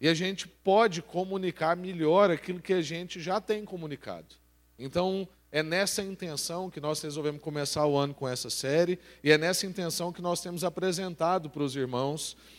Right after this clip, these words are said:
algumas questões mais, assim, da estrutura da igreja.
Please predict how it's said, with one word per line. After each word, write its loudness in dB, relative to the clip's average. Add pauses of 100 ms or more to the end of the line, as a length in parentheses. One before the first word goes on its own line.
(280)
algumas 4
questões -2
mais, 0
assim, -6 (400)
da 8
estrutura 2
da 4
igreja. 0